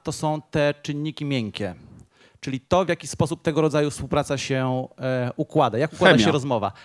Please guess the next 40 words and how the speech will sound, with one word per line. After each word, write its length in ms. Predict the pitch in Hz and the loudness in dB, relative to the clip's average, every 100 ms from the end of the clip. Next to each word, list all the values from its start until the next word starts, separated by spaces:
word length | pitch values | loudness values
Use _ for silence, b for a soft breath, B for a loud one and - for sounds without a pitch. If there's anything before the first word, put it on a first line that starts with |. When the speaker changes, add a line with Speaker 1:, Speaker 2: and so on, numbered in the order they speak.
| B | B
Speaker 1:
Chemia. 340 | 233 135 98 101 B B | 0 0 -2 -6 B B
Ale 100 | 175 | -2
znaczy 220 | 185 185 170 147 175 | 0 -2 -4 -8 -4
nie 140 | 196 | 0
chemia 260 | 214 202 175 | 2 4 4
rozumiana 380 | 151 156 156 151 | 4 2 2 2
jako 240 | 143 147 | 2 2
nadajemy 400 | 147 147 160 151 | 2 4 4 4
na 60 | 147 | 2
tej 160 | 147 | 0
samej 280 | 131 139 135 | 0 0 0
fali, 400 | - 151 110 110 - b b | 2 0 0 -6 -12 b b
tylko 140 | - 143 | -4 -2
chemia 260 | 180 180 175 | 2 2 2
rozumiana 380 | 147 165 165 | 2 0 0
jako 480 | 165 - 156 156 - _ _ | 0 2 2 2 0 _ _
poważne 360 | 165 160 156 160 | 2 4 2 2
podejście 340 | 156 151 - | 2 2 2
do 80 | 151 | 0
tematu. 520 | 143 120 95 104 90 - _ _ B B B | 2 0 -2 -6 -12 -16 _ _ B B B
Bo 80 | 139 | -2
czasami 280 | 156 185 180 | 0 0 2
zdarza 200 | 170 156 | 2 2
się 100 | 165 | 0
tak, 200 | 151 131 | 0 0
że 200 | 143 143 | 0 0
trafia 320 | 156 160 143 | 0 0 0
się 320 | - 131 127 - 120 110 _ _ - | 0 0 0 -6 -18 -20 _ _ -6
bloger 420 | 120 156 175 135 | 4 4 6 2
lub 160 | 120 117 | 0 2
vlo-, 200 | 139 151 | 0 0
lub 120 | 147 | 0
vloger, 300 | 131 147 131 | 2 2 0
który 240 | - 135 127 | -2 -2 0
ma 220 | 143 147 | 0 0
zasięg, 560 | 120 110 131 151 - _ b b b b - | -2 -2 -6 -6 -12 _ b b b b -8
e, 240 | 120 123 - | -4 -4 -4
ma 220 | 143 180 | 0 0
odpowiedni 440 | 180 - 165 156 139 | 0 -2 -2 -2 -2
wizerunek, 760 | 131 135 123 139 185 - - | 0 0 0 0 -2 -8 -20